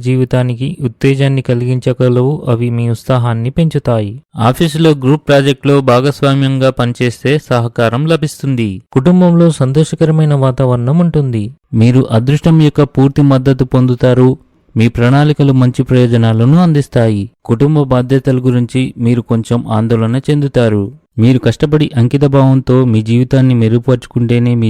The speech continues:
జీవితం బాగుంటుంది. ఉద్యోగంలో మార్పు వచ్చే అవకాశాలు ఉన్నాయి. కుటుంబ ఆరోగ్యం పట్ల శ్రద్ధ వహించండి. మీ అత్తమామల నుండి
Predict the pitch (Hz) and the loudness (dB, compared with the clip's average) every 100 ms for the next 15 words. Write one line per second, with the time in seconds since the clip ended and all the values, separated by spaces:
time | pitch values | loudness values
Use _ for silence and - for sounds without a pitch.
0 | 104 113 110 113 151 156 151 139 127 113 | 0 0 0 0 2 2 2 2 0 0
1 | 98 98 _ 104 98 131 139 139 131 120 | -2 -4 _ -4 2 2 2 2 0 2
2 | 113 117 135 123 - 117 113 117 110 123 | 0 0 0 0 0 0 0 -2 0 0
3 | 120 117 113 113 117 120 113 127 131 117 | 0 0 0 0 0 -2 0 2 2 2
4 | 113 110 110 107 104 120 123 147 139 139 | 0 0 -2 -2 -2 -4 -2 -4 0 2
5 | 127 117 110 104 95 95 - - 110 110 | 2 -2 -4 -4 -6 -8 -12 -2 0 0
6 | - 156 165 165 160 156 151 147 | 0 2 4 4 4 2 2 0